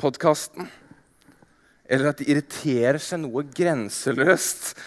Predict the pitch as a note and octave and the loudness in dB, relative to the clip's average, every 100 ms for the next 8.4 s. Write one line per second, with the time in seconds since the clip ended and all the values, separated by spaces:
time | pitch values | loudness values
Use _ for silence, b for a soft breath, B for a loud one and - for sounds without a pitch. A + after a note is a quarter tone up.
0 | B - D3 C#3+ C#3 - D3 D3 D#3+ D3+ | B 0 6 8 6 6 6 6 4 -4
1 | C#3 B2+ - E3+ - _ _ _ _ _ | -4 -4 -6 -14 -14 _ _ _ _ _
2 | _ _ - C#3+ D3 D#3+ D#3 D#3+ D3+ C#3+ | _ _ 0 2 2 0 -2 0 -2 -4
3 | C#3 - D3 - _ _ _ _ _ _ | -8 -8 -10 -12 _ _ _ _ _ _
4 | _ _ _ _ _ _ _ _ _ _ | _ _ _ _ _ _ _ _ _ _
5 | _ _ _ - F3 D3+ D3+ F3 F#3+ D3+ | _ _ _ -2 2 6 10 12 12 10
6 | E3 E3 - D#3 D3 D3+ D3 D3 C#3+ D3+ | 6 0 -2 4 6 6 6 8 8 6
7 | C#3+ - C3+ C3 D#3 D3 C#3+ - B2 C3 | 0 -6 -8 -2 -2 -2 -8 -4 -4 -2
8 | D3+ - E3 | -6 -2 0